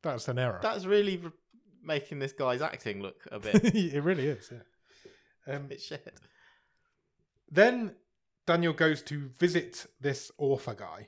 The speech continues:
Speaker 2: Oh, it was a book signing, yeah.
Speaker 1: Yeah, he goes to a book signing. To, and he's, this guy's an, an expert on electro voice phenomenon. So exactly what he's just experienced.
Speaker 2: Herman Domingo.
Speaker 1: Yes. Confused me 'cause he's spelt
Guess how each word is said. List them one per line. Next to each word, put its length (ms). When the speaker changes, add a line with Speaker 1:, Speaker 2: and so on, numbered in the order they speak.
Speaker 2:
Oh, 80
it 40
was 120
a 60
book 200
signing, 340
yeah. 140
Speaker 1:
Yeah, 100
he 60
goes 180
to 80
a 60
book 240
signing. 500
To, 180
and 120
he's, 220
this 180
guy's 260
an, 120
an 80
expert 440
on 160
electro 420
voice 300
phenomenon. 540
So 260
exactly 440
what 180
he's 120
just 200
experienced. 420
Speaker 2:
Herman 480
Domingo. 720
Speaker 1:
Yes. 400
Confused 320
me 80
'cause 140
he's 140
spelt 300